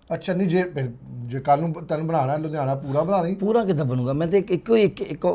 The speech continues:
Speaker 2: ਇੱਕ ਕਨਸਟੀਚੁਐਂਸੀ ਦਾ ਬਣੂਗਾ ਨਾ ਸਰ।
Speaker 1: ਆਪਾਂ ਫਿਰ
Speaker 2: ਉਹਨੂੰ,
Speaker 1: ਕੀ ਉਹ
Speaker 2: ਉਹਨੂੰ,
Speaker 1: ਫੰਡ
Speaker 2: ਨਹੀਂ,
Speaker 1: ਉੱਧਰ ਲਾ ਦੇਈਂ?
Speaker 2: ਨਹੀਂ, ਨਹੀਂ,
Speaker 1: ਲੁਧਿਆਣੇ।
Speaker 2: ਉਹਨੂੰ ਕਰੂੰਗਾ ਮੈਂ, ਜਿਹਨੂੰ ਮੈਂ ਕਿਹਾ ਬੈਸਟ ਨੂੰ, ਤੇ ਮੈਂ ਬੈਸਟ ਨੂੰ ਬੈਸਟ ਕਰੂੰਗਾ।
Speaker 1: ਅੱਛਾ, ਜਗਮਗ ਜਗਮਗ ਕਿੱਦਾਂ ਹੋਏਗੀ?
Speaker 2: ਇਹ ਤੁਸੀਂ ਲੋਕ ਤੁਹਾਨੂੰ ਵੀਡੀਓ ਬਣਾ ਕੇ, ਫੋਟੋ ਬਣਾ ਕੇ, ਜਿੰਨੇ ਬੈਸਟ ਵਾਲੇ ਪਾਉਣਗੇ ਨਾ,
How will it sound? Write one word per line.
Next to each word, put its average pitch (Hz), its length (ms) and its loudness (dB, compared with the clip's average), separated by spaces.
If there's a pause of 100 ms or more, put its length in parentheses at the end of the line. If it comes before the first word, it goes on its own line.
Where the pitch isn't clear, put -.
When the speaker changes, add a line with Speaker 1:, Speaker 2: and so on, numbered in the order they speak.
Speaker 2:
ਇੱਕ 160 180 -4
ਕਨਸਟੀਚੁਐਂਸੀ 160 720 2
ਦਾ 147 80 2
ਬਣੂਗਾ 120 260 0
ਨਾ 143 40 -6
ਸਰ। 131 140 -10 (140)
Speaker 1:
ਆਪਾਂ 151 220 -4
ਫਿਰ 131 80 -2
Speaker 2:
ਉਹਨੂੰ, 233 260 8
Speaker 1:
ਕੀ - 80 2
ਉਹ 214 100 10
Speaker 2:
ਉਹਨੂੰ, 220 140 6
Speaker 1:
ਫੰਡ 190 140 10
Speaker 2:
ਨਹੀਂ, 233 120 10
Speaker 1:
ਉੱਧਰ 208 140 4
ਲਾ 214 160 8
ਦੇਈਂ? 220 140 -4
Speaker 2:
ਨਹੀਂ, 220 180 2
ਨਹੀਂ, 233 140 10
Speaker 1:
ਲੁਧਿਆਣੇ। 156 280 0
Speaker 2:
ਉਹਨੂੰ 220 240 2
ਕਰੂੰਗਾ 123 300 -2
ਮੈਂ, 127 160 -6 (180)
ਜਿਹਨੂੰ 143 260 2
ਮੈਂ 160 80 0
ਕਿਹਾ 151 260 4
ਬੈਸਟ 139 260 0 (100)
ਨੂੰ, 143 100 -6
ਤੇ 147 60 -4
ਮੈਂ 143 100 -4
ਬੈਸਟ 113 300 -2
ਨੂੰ 120 120 -2
ਬੈਸਟ 120 220 -4
ਕਰੂੰਗਾ। 180 260 -2
Speaker 1:
ਅੱਛਾ, - 0 -
ਜਗਮਗ 175 440 4
ਜਗਮਗ 160 280 -4
ਕਿੱਦਾਂ 131 280 -8
ਹੋਏਗੀ? 123 440 -8
Speaker 2:
ਇਹ 175 160 0 (140)
ਤੁਸੀਂ 147 260 -2
ਲੋਕ 143 280 2
ਤੁਹਾਨੂੰ 139 300 -2
ਵੀਡੀਓ 147 260 2
ਬਣਾ 151 200 -2
ਕੇ, 143 100 -4
ਫੋਟੋ 135 320 -4
ਬਣਾ 143 200 -4
ਕੇ, 147 220 -4 (800)
ਜਿੰਨੇ 156 340 4
ਬੈਸਟ 156 320 2
ਵਾਲੇ 170 220 2
ਪਾਉਣਗੇ 165 440 -2
ਨਾ, 165 160 -2